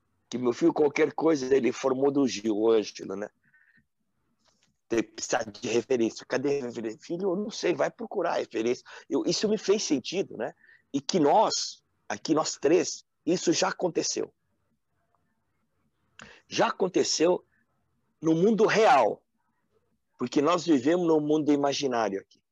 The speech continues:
Inclusive com a rede social, mais ainda,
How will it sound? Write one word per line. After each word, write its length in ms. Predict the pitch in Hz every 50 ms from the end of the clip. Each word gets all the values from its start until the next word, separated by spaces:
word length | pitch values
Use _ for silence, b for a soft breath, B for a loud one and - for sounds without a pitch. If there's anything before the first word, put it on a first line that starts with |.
| _ _ _ _ _ _ _ _ _ _ _ _ _ _ _ _ _ _ _ _ _ _ _ _
Inclusive 640 | - 120 - 139 135 127 107 - - 160 139 160 175
com 120 | 185 - 143
a 20 |
rede 280 | 127 117 143 143 139 -
social, 520 | - - 156 139 - - - 123 107 92
mais 300 | 92 107 123 139 143 143
ainda, 300 | 131 117 104 101 92 92